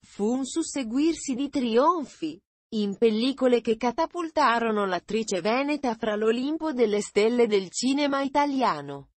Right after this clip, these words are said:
dell'epoca. Alla morte del padre, nel millenovecentotrentadue, si trasferì con la madre a Roma e, dopo aver preso parte a diversi film in ruoli di supporto ma anche da protagonista,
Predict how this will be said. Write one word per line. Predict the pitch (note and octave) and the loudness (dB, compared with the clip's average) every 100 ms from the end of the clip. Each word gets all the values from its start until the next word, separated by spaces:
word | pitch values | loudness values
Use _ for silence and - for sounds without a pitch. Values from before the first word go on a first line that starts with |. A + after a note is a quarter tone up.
| _ | _
dell'epoca. | - B3+ D#4+ D#4 A#3+ D#3+ D3+ - C3 - _ | -8 -2 0 2 0 0 -4 -6 -8 -8 _
Alla | F3+ G3 G3 F#3+ | -2 0 0 0
morte | F#3+ A3+ C#4 C#4 D4 | 0 0 0 -4 -4
del | C4 C4+ | -2 -4
padre, | C4+ B3+ F3+ D3 D#3 C#3+ _ - | -2 0 0 -2 -6 -6 _ 0
nel | B3+ C4 C4+ | 2 4 4
millenovecentotrentadue, | C#4+ C#4+ D4 D4 A#3+ F#3 F3+ A#3 B3+ D4 D4 D4 C#4 D4 B3 F#3+ C3+ A#2 _ | 2 0 -2 0 0 -2 -4 -4 -4 -4 -4 -4 -4 -6 -6 -4 -6 -10 _
si | - - G#3+ | -14 -8 -8
trasferì | G#3 G#3+ G#3+ A3 G#3 A3+ A3+ | -2 -2 -2 2 4 2 -2
con | A3 G3+ | -2 0
la | G3 | 0
madre | G#3 A3+ D4 D4 D#4 | 2 0 0 -2 0
a | D4 | 0
Roma | D4 C#4+ A#3+ G3+ E3 | 0 0 0 0 -2
e, | C3+ - _ _ F3+ | -4 -10 _ _ -16
dopo | E3+ G3 G#3+ G#3+ | 2 4 4 2
aver | F#3+ F#3+ G3 | 0 -2 -2
preso | G3 F3 F#3 | -4 -4 -4
parte | G#3 G#3+ - F#3+ | -2 -2 -2 -4
a | |
diversi | F3 G3 B3+ B3+ - G#3 | -4 -4 -4 -4 -8 -10
film | - A3 B3 B3 G#3+ | -6 -6 -4 -2 0
in | G#3 F#3 | 0 -2
ruoli | G3+ A#3+ B3+ B3 | 0 2 2 -2
di | G3+ | -6
supporto | - B3+ - B3 C4+ D#4+ - E4 | -6 -10 -6 -2 -2 -2 -4 -2
ma | C4+ | 0
anche | F#3 G#3+ D4 | 0 -2 -2
da | B3 C4+ | 0 0
protagonista, | C4+ C#4 C#4+ B3+ C#4+ C4+ E3 - - D#3 | 0 -2 -2 -2 -4 -4 -6 -8 -8 -8